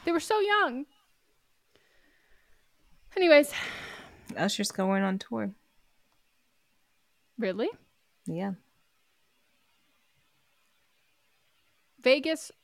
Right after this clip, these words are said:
Speaker 1: to Super Bowl to tour?
Speaker 2: Mm-hmm.
Speaker 1: It's a lot.
Speaker 2: Yeah. But good for him.
Speaker 1: No, very much good for him. I'm just like, "Did you get, like, a hip replacement? Like, what's the,"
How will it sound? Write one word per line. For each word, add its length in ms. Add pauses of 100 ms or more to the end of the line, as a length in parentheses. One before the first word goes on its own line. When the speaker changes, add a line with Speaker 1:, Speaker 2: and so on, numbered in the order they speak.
Speaker 1:
to 120
Super 300
Bowl 260
to 120
tour? 340 (480)
Speaker 2:
Mm-hmm. 480 (1700)
Speaker 1:
It's 80
a 60
lot. 260 (640)
Speaker 2:
Yeah. 220 (760)
But 200 (360)
good 140
for 120
him. 260 (280)
Speaker 1:
No, 180
very 280
much 220
good 160
for 100
him. 260 (240)
I'm 100
just 160
like, 180
"Did 120
you 60
get, 140 (300)
like, 180
a 40
hip 200
replacement? 360
Like, 140
what's 200
the," 300